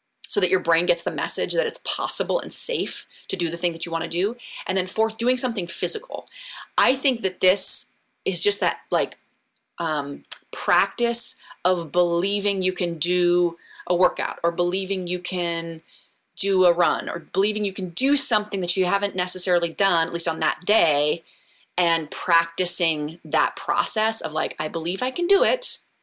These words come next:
and therefore I'm gonna do it." Um, that's just that, like, practice in a short, um, period of time that gets you that belief work.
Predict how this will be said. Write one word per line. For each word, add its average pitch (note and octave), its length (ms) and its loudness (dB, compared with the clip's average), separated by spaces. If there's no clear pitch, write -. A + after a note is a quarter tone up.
and F3+ 160 -2
therefore E3 420 0
I'm D3+ 80 -4
gonna - 180 -8
do - 180 -6
it." - 280 -10
Um, D3+ 600 2
that's A3 220 2
just A#3+ 160 -2
that, - 180 0
like, D#3 240 0
practice F#3+ 520 0
in E3+ 120 -6
a D#3 40 -4
short, - 800 0
um, D3+ 280 -2
period F3 380 2
of D#3 120 -4
time D3+ 520 -2
that - 240 -2
gets F#3+ 320 0
you F#3+ 120 -4
that D3+ 260 0
belief - 420 -4
work. - 400 -6